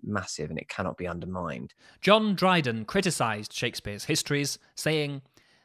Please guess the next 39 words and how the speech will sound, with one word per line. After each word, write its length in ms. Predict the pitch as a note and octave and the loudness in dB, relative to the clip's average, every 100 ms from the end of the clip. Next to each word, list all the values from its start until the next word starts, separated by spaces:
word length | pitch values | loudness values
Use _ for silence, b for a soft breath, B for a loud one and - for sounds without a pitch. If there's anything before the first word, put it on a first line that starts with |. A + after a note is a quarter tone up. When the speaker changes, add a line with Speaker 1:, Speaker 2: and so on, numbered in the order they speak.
| - | 4
Speaker 2:
"They 100 | F3 | 6
are 100 | F3+ | 8
rather 340 | F#3+ G3 F#3 | 10 8 8
so 200 | E3+ F3 | 4 4
many 180 | E3 D#3 | 4 4
chronicles 720 | C#3+ - D#3 C#3+ B2+ A#2 A#2 | 2 4 4 2 0 0 -2
of 140 | A2 - | -4 -4
kings, 640 | - B2+ G#2+ G2+ G2+ - _ - | -2 0 -2 -6 -10 -14 _ -4
the 80 | B2+ | 6
business 440 | E3+ C#3+ C3+ - | 6 6 2 0
of 80 | A#2+ | 0
thirty 360 | C#3+ C#3 - | 2 2 0
or 80 | B2+ | -4
forty 340 | - C#3 B2+ B2 | 2 2 2 -2
years 440 | C3+ C#3 C3 B2 | 2 2 2 0
cramped 460 | - F3+ F3+ G#3 D3+ | 4 4 4 0 -2
into 200 | C#3 C3 | 2 2
a 60 | |
representation 840 | B2 C#3+ C#3+ C3 B2+ C3 B2 - B2+ | 4 4 4 2 0 0 0 -2 -4
of 140 | - | -4
two 220 | - C#3+ | 0 2
hours 260 | A#2+ A#2 A2+ | 4 2 0
and 100 | A2+ | -2
a 40 | |
half, 480 | - B2+ G#2+ - - b b b b b | 2 2 2 -2 -12 b b b b b
which 180 | C#3 C#3 | 0 4
is 100 | C#3+ | 4
not 120 | F3+ | 4
to 140 | C#3+ D3+ | 4 4
imitate 480 | D#3 C#3+ C#3 C#3+ | 6 6 4 4
or 100 | B2+ | 0
paint 380 | A#2 - D#3+ E3 | 0 2 2 2
nature, 460 | C#3+ C#3 - C3+ B2+ b b b b | 0 0 0 0 0 b b b b
but 120 | D3 | 2
rather 220 | D3+ D3 C#3 | 6 6 4
draw 360 | B2 C#3 C3+ | 4 6 6
her 140 | B2 B2 | 6 2
in 160 | A#2 | 2
miniature, 440 | B2 A#2+ - G2+ | 0 0 -4 -10